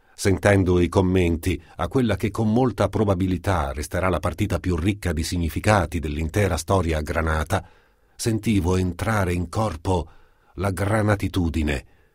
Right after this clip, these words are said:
che, come le radici della quercia,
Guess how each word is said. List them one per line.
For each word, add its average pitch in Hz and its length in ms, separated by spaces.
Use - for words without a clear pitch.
che, 87 180
come 95 300
le 87 160
radici 90 500
della 82 280
quercia, 80 640